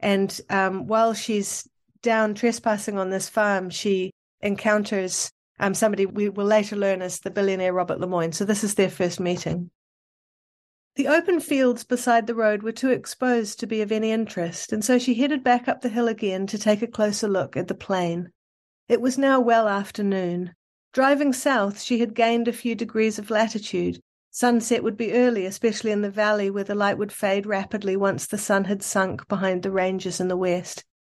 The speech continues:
After she had explored the upper paddocks, she told herself, she would return to the campsite and fill the water tanks at the lake.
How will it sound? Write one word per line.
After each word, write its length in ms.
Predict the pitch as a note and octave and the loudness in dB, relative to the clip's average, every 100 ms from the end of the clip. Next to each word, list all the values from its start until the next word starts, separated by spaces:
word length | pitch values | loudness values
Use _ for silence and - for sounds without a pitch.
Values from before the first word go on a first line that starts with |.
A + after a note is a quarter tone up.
| _ _ _ _ | _ _ _ _
After 300 | - C4 C#4+ | 0 2 0
she 160 | C4+ C#4+ | 0 2
had 100 | B3+ | 2
explored 480 | A3+ - C4 B3+ A#3+ | 0 -4 0 2 2
the 140 | A#3+ | 0
upper 220 | A#3 A#3+ | -2 -4
paddocks, 480 | - B3+ B3 G3 - | -2 0 0 -2 -6
she 120 | A3 | -8
told 280 | G#3 G3+ F#3+ | 0 0 0
herself, 580 | F#3 - F3+ F#3 F3 - _ _ _ | -4 -2 -2 -2 -6 -16 _ _ _
she 160 | - | 0
would 140 | B3 A3+ | 2 2
return 420 | A#3+ A#3 C4 C4+ | -2 2 2 4
to 100 | C4+ | 0
the 80 | C4 | -2
campsite 680 | C4 G#3+ G3 - G3+ G3+ | -2 -2 -2 -2 0 0
and 160 | G#3+ G#3 | -2 -4
fill 200 | - A#3 | 0 0
the 100 | A#3 | 0
water 300 | A3 A3+ G#3+ | -2 -2 -4
tanks 400 | G3+ F#3 - - | -4 -4 -4 -4
at 80 | - | -4
the 80 | G3+ | 0
lake. 480 | G#3+ G3 F3 - | 2 2 0 -8